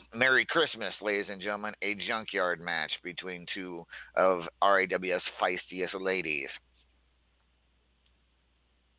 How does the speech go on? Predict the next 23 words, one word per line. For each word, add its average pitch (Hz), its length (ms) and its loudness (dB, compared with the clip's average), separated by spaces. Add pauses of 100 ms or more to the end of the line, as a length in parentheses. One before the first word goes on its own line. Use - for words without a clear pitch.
(420)
All 95 280 8
right. 52 220 4 (680)
So, 151 220 4 (180)
tomorrow, 156 400 4 (120)
Superstars, 151 520 2
ladies 139 260 2
and 127 100 -12
gentlemen, 131 320 -2
will 117 100 -4
come 160 240 -4
to 135 60 -8
you 131 240 -2
from 131 360 -2
the 127 120 4
Rogers 123 560 2 (100)
Center 113 360 0 (380)
in, 123 260 0 (300)
uh, 87 60 -4 (540)
yes, - 200 -6 (140)
the 92 80 2
Rog-, 117 320 4 (480)
Rogers 123 380 2
Arena 117 460 0